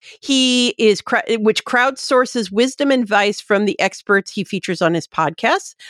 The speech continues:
Love it. Love repurposing your content. Very smart. He's also become an ardent backer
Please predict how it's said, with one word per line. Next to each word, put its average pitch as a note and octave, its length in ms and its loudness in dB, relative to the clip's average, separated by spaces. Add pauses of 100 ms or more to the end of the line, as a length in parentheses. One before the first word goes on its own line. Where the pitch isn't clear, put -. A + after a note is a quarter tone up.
(120)
Love F#3+ 220 2
it. C4 140 0
Love G3 200 2
repurposing F#3+ 680 -2
your A3 100 -2
content. F3+ 500 -2
Very C3+ 200 -4
smart. F3 340 -4 (640)
He's A3 460 0 (100)
also A3 280 0
become A#3 540 0
an F#3 200 -2 (160)
ardent G#3+ 580 0
backer F3+ 600 0